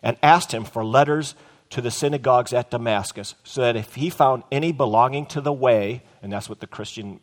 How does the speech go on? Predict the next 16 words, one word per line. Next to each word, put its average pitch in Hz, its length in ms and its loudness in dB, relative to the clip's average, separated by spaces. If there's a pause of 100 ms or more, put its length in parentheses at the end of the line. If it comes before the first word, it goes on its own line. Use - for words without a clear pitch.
(100)
movement 117 360 -4
was 123 120 -8
called 104 300 -2
then, 104 220 -8
the 117 100 -6
way, 107 480 -6 (320)
"men 131 260 4
or 170 120 2
women, 113 440 -2
he 160 220 0
might 147 340 2
bring 131 280 -2
them 107 240 -2 (320)
bound 123 420 4
to 120 160 -10
Jerusalem. 101 680 -10